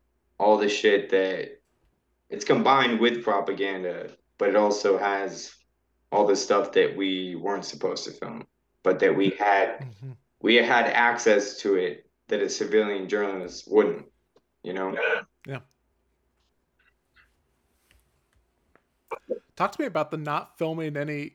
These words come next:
Speaker 2: any combat, because that, um, I don't know, it just seems like a little bit of a weird thing, especially, like, you're the Marines. It's
Speaker 1: Playing a
Speaker 2: expected
Speaker 1: war,
Speaker 2: that there's gonna
Speaker 1: yeah.
Speaker 2: be conflict.
Speaker 1: Yeah.
Speaker 2: Yeah, you're, you're expecting that there's gonna be combat, but not,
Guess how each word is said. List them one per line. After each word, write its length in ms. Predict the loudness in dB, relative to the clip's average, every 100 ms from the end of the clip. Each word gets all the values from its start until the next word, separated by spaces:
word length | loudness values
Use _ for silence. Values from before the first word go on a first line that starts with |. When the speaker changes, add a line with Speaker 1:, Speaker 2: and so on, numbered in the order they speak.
| _
Speaker 2:
any 200 | -8 -8
combat, 760 | -8 -8 -6 -6 -6 -8 -8 _
because 540 | -12 -4 -2 -2 -6 -16 _ _ _ _ _ _ -20 -16
that, 520 | -4 -2 -2 -4 -6
um, 340 | -4 -4 -8 -16 _ _ -20 -16 0
I 20 | 2
don't 60 |
know, 100 | 4
it 60 | 2
just 160 | 2
seems 180 | 2 2
like 120 | 2
a 20 | 2
little 200 | 0 2
bit 120 | 2
of 80 | 0
a 60 |
weird 320 | 0 0 0
thing, 200 | -2 -4
especially, 520 | -4 -2 -2 -2 -4 -8 _ _ -6
like, 180 | -6 -6
you're 160 | -2 0
the 100 | 0
Marines. 540 | -2 -2 -2 -6 -10 _
It's 140 | -8 -2
Speaker 1:
Playing 220 | 2 4
a 20 |
Speaker 2:
expected 180 | 4 6
Speaker 1:
war, 120 | 6
Speaker 2:
that 100 | 4
there's 160 | 2 -2
gonna 160 | -2
Speaker 1:
yeah. 60 | -2
Speaker 2:
be 80 | -6
conflict. 680 | -4 -2 -2 -8 -14 -14 _ _
Speaker 1:
Yeah. 160 | -12 -4
Speaker 2:
Yeah, 200 | -4 -4 -4
you're, 280 | -2 -2 -4
you're 220 | -2 -2
expecting 420 | -2 -2 -2 -2
that 160 | -6 -4
there's 140 | -6
gonna 160 | -8 -8
be 80 | -8
combat, 580 | -4 -4 -4 -8 -8 -12 _ _ _
but 260 | -4 -4 -2
not, 300 | 0 0